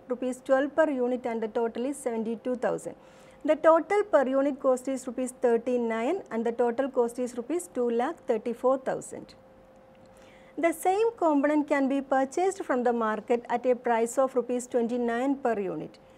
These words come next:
If the component is purchased from market, twenty-five percentage of the fixed factory overhead will be saved. Should the component be purchased from the market?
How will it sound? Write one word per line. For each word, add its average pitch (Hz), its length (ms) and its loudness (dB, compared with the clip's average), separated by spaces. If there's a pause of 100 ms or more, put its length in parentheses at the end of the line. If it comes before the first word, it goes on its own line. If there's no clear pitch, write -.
(160)
If 269 320 2 (300)
the 311 140 2
component 359 580 4
is 392 220 0
purchased 302 640 0
from 269 260 0
market, 208 540 -2 (480)
twenty-five 359 560 2
percentage 311 580 2
of 311 160 0
the 330 100 -4
fixed 285 440 -4
factory 247 420 -2
overhead 240 460 2
will 220 100 2
be 208 160 -4
saved. 170 460 -4 (400)
Should 370 240 -2
the 392 80 -2
component 349 720 2
be 294 140 0
purchased 262 720 0
from 202 220 -6
the 208 100 -4
market? 175 440 -8